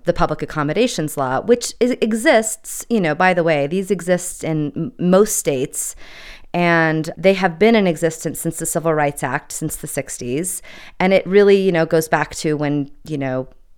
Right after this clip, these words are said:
people of color, mostly Black people, were not allowed to go into restaurants or sit at soda fountains and that sort of thing. And I think the state would say,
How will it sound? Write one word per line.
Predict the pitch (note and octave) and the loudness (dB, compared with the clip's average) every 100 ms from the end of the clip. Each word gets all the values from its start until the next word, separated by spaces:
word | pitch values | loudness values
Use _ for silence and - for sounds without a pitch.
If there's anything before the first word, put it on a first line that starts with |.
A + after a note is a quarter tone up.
| - - _ - - | -20 -20 _ -20 -10
people | G3+ F#3 F3 | -6 0 0
of | D#3+ | 0
color, | D#3 C#3 C#3 C#3 D#3 | 0 0 2 0 -2
mostly | E3 D3 - D#3 | -4 -4 -4 -2
Black | D3+ D3+ | 0 -2
people, | - C#3 C#3+ | -4 -4 0
were | C#3 | 0
not | C#3+ C#3 C#3 - C#3+ | 0 -2 -4 -8 -4
allowed | C#3+ C#3+ C3+ C3 | -2 0 0 -2
to | |
go | C3+ C#3 | -4 -4
into | C3+ | -2
restaurants | C3+ C#3 - C3+ C3 C#3 | -2 -4 -4 -6 -6 -8
or | |
sit | - C#3 | -6 -4
at | C3 C3 - | -2 -4 -6
soda | - F3 E3 | 2 4 4
fountains | E3 D#3 C#3 C#3+ C#3 C#3 | 2 0 0 -2 -2 -2
and | C#3 C#3 | -2 -2
that | D3 C3+ | -2 -4
sort | - C3 | -4 -6
of | C3 | -6
thing. | - C3+ C3 E3 - - - - | -6 -4 -4 -6 -12 -20 -20 -6
And | D#3+ D#3+ | 0 0
I | |
think | D#3 E3 D#3 - | 2 0 -2 -6
the | C#3+ | -6
state | - D#3 | 0 0
would | D3 C#3+ | 0 -6
say, | - C3 C3 C3 C#3 | -2 -2 -2 -4 -8